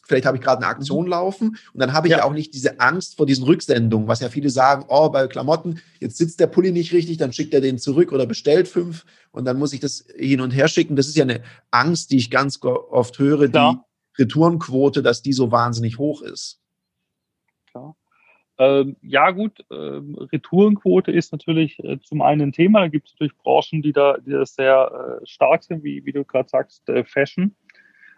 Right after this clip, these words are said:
Speaker 2: Ähm, das muss man sich ja, äh, am Ende des Tages natürlich überlegen und mal kalkulieren. Äh, dafür brauche ich auf der anderen Seite halt kein Ladengeschäft. Ähm, kann sich,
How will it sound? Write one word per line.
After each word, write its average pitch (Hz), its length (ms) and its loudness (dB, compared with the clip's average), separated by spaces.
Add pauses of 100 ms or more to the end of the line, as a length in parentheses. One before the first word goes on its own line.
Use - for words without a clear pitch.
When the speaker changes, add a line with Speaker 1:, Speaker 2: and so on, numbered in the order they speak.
(180)
Speaker 2:
Ähm, 147 720 0 (1500)
das 147 260 -2
muss 226 180 4
man 226 120 4
sich 190 160 4
ja, 196 140 4
äh, 151 100 -2
am 156 200 0
Ende 170 200 0
des - 80 -6
Tages 160 320 0
natürlich 151 240 -6
überlegen 135 420 -2
und 123 80 -8
mal 120 160 2
kalkulieren. 113 640 -6 (260)
Äh, 131 220 4
dafür 143 300 2
brauche 147 280 0
ich 165 60 -2
auf 147 100 -2
der 131 100 2
anderen 156 200 -2
Seite 143 320 -4
halt 143 120 -2
kein 151 200 -8
Ladengeschäft. 131 640 0 (800)
Ähm, 131 560 -2 (560)
kann 165 300 2
sich, 160 260 0